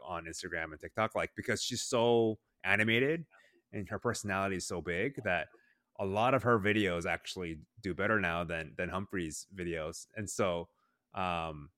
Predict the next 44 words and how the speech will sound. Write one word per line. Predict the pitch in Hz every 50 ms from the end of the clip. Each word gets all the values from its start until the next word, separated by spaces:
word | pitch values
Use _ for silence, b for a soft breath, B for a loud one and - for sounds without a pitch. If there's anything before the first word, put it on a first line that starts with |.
| _ _ -
I | 107
mean, | 104 101
she, | 95 - - 123 113 110 104 - -
she | - 127 123
helps | 107 113 107 104 - -
out | 101 87 90 87 85 -
with, | 80 90 85 82 - -
uh, | 82 87 85 82 80 78 78 82 - _ _ _
<laughs> | _ _ _ _ _ -
you | 110 101
know, | - - - -
the | 123 123
marketing | 113 117 117 120 120 110 104
side | - 107 95 90
of | 85
things, | 95 92 90 95
I, | 87 87 85 -
I | 101
guess | 90 92 90 - -
you | 90
could | 85 -
call | 98 92 90 85
that. | 87 80 71 67 - -
But, | 101 92 92 - - 92
um, | 90 87 82 82 80 78 - _ _ _ _ _ _ _ _ _ -
but | 127 135
yeah, | 139 123
I | 110
mean, | 107 101 92
just | 120 113 -
having | - 135 131 127 120 104
them | 107 104 107
two | - - 113 101 92
just | 85 80 -
interact | 101 92 90 87 - 85
with | 78 80
each | - -
other, | 85 82 80 80
I | 78 80
mean, | 82 82
that | 87 85 87 -
stuff | - - 104 90 -
is, | 87 78 -
like, | 78 69 71 _